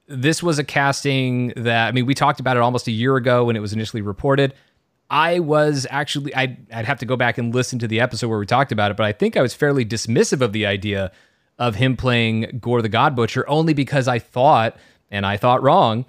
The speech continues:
that Taika had mined what he wanted to from, uh,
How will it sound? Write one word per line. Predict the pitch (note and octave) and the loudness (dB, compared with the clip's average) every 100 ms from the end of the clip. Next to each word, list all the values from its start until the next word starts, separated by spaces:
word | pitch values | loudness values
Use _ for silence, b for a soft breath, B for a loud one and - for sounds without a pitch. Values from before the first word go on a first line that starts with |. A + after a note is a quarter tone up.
| _ _ - | _ _ -8
that | A#2+ B2 A#2+ - | 0 0 0 -4
Taika | - C#3+ C#3+ C3+ B2+ A#2+ A2+ | -4 -2 0 0 2 0 -2
had | C3 A#2 | -4 -2
mined | A2+ A#2+ B2+ A#2+ | 0 2 2 2
what | A#2+ A2 | 0 0
he | B2 A#2 A2 | -2 -2 -2
wanted | G#2 A#2+ D3+ C#3 | 0 0 2 0
to | - A#2 G#2+ G#2 G2+ | -2 -4 -2 -2 -6
from, | - A2+ A2 A2 G#2+ - b b b G#2+ | -4 0 0 0 -2 -6 b b b -4
uh, | G#2 G#2 G2+ | 0 0 -2